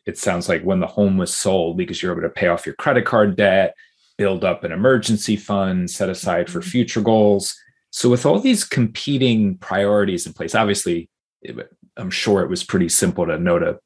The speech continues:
Speaker 1: pay off the credit card debt. But beyond that, how much to set aside for the emergency fund, how much for goals, how much for investments or retirement? How did you create that plan around your savings and investment accounts?
Speaker 2: Um,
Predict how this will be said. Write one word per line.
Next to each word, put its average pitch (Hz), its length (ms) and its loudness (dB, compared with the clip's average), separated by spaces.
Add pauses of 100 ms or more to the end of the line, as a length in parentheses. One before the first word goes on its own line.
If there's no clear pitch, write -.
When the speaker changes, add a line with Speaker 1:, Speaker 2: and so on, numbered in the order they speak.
Speaker 1:
pay 85 140 -2
off 82 220 -2
the - 60 -6
credit 131 280 0
card 80 220 -6
debt. 80 260 -2
But 104 140 -2
beyond 113 360 4
that, 85 240 -2 (260)
how 131 120 -4
much 120 180 -2
to 117 80 0
set 107 200 2
aside 101 280 0
for 98 100 -4
the 95 60 0
emergency 90 460 -4
fund, - 280 -6
how 110 100 2
much 110 240 2
for 98 140 -2
goals, 90 440 0
how 104 120 -2
much 104 240 2
for 92 160 -6
investments 90 560 -4
or 87 40 -6
retirement? 90 520 -4 (280)
How 185 140 0
did 254 160 0
you 214 100 4
create 196 440 0
that 78 200 -2
plan 85 240 -4
around 92 360 0
your 85 120 -2
savings 85 500 -6
and 73 80 -8
investment - 460 -8
accounts? - 540 -12 (680)
Speaker 2:
Um, 339 360 -2